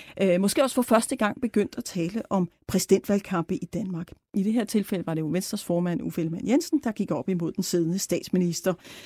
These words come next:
Socialdemokratiets Poul Nyrup Rasmussen. Og det blev en ekstremt tæt valgkamp, som blev afgjort i Socialdemokraternes favør med et enkelt, øh, mandat med ganske få stemmer, og det er det, vi skal tale om i dag. Altså, hvad blev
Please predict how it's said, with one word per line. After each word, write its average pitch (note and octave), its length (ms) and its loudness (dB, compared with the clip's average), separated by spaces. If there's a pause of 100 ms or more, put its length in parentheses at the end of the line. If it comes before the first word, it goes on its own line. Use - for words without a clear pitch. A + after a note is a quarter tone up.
(100)
Socialdemokratiets - 840 -2
Poul F#3+ 240 2
Nyrup E3+ 260 -2
Rasmussen. F3 720 -2 (240)
Og A3 140 4
det C4+ 100 2
blev C4+ 260 2
en C4 140 4
ekstremt B3+ 520 0
tæt - 380 2 (180)
valgkamp, F#3 500 0
som F#3+ 180 -2
blev F#3 140 0
afgjort F#3 500 -2
i D#3+ 220 -4 (180)
Socialdemokraternes A3 760 0
favør F#3 280 -2
med G3+ 160 0
et F#3+ 40 2
enkelt, F#3 320 -6
øh, E3+ 300 0
mandat F3 480 0
med E3+ 160 0
ganske G3 300 0
få F#3 200 2
stemmer, G3 340 2
og G#3 100 -2
det F#3+ 60 6
er E3+ 40 0
det, F#3 100 6
vi F#3+ 60 0
skal G3+ 120 0
tale G#3 320 4
om F#3 100 2
i - 20 0
dag. G3 240 0
Altså, G#3+ 220 0 (260)
hvad A3 180 6 (100)
blev A#3 240 4